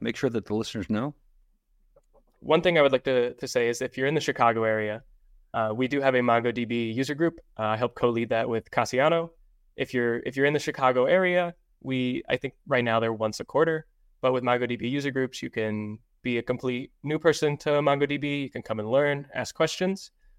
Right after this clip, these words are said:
Speaker 2: or you can be a person who is very advanced with MongoDB and, and you may be able to talk about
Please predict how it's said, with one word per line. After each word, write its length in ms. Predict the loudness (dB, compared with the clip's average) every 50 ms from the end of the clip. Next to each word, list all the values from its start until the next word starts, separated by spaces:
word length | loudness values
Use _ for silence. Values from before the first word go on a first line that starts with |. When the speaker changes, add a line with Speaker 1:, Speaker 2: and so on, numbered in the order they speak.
| _ _
Speaker 2:
or 180 | 4 6 6
you 80 | 6 4
can 140 | 0 0 0
be 440 | 2 2 2 2 0 0 -2 -4 -4
a 160 | -4 -4 -4
person 280 | -2 -2 -4 -2 -2 -2
who 140 | -2 0 -2
is 100 | -2 0
very 200 | 2 2 2 2
advanced 440 | 2 2 2 2 2 0 -4 -6 -6
with 100 | -4 0
MongoDB 680 | 2 2 2 2 -2 -4 -2 -2 -2 -2 0 0 -2 -2
and, 140 | -4 -4 -8 _ _ _ _ _ _ _ _ _ _
and 340 | -4 -4 -4 -4 -6 -10 -12 _ _ _ _ _ _ _ _ _ _ _
you 100 | -4 0
may 140 | 4 4 6
be 80 | 6 6
able 100 | 4 4
to 60 | 2
talk 160 | 0 -2 0
about 300 | 0 0 0 0 -2 _